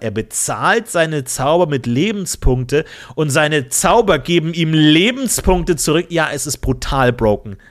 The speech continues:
Denkt nicht drüber nach. Zum Glück ist Uke ein,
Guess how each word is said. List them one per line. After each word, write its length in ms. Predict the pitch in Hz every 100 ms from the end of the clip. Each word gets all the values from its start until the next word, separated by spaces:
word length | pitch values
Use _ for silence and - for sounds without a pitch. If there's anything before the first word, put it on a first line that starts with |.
| -
Denkt 200 | 147 147
nicht 160 | 139 -
drüber 180 | 110 110
nach. 340 | 117 120 - - - -
Zum 180 | - 117
Glück 220 | 147 127
ist 120 | -
Uke 460 | 147 139 123 117 117 _ _ _
ein, 420 | 107 110 107 107